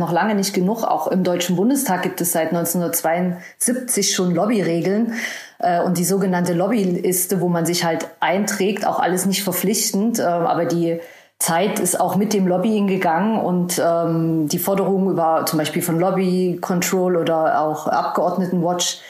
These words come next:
äh, ist eigentlich so vier Kernbestandteile. Ähm, das wäre einfach, dass sie sich verpflichtend registrieren müssten,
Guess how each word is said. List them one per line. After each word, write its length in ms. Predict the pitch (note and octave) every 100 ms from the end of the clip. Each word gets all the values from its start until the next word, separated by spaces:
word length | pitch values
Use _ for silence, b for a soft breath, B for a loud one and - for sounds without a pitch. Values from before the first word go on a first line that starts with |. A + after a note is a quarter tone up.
| B B B -
äh, 280 | E3+ F3
ist 120 | F3+ G#3
eigentlich 360 | F#3+ G3+ F#3+
so 100 | G3+
vier 320 | F#3 G#3 A3
Kernbestandteile. 1400 | G#3+ E3+ G3 B3 - - E3 E3+ E3+ D#3+ D#3+ E3 D#3+ D#3 -
Ähm, 280 | D#3 D#3+
das 160 | D#3 -
wäre 120 | F3
einfach, 320 | E3+ F3 F3+
dass 160 | - F3+
sie 100 | F#3+
sich 340 | F3 F3 -
verpflichtend 600 | - F3+ - G#3+ - A3+ F#3+
registrieren 680 | F3+ E3+ - G3 A#3 B3
müssten, 520 | A#3 A#3+ - - C#4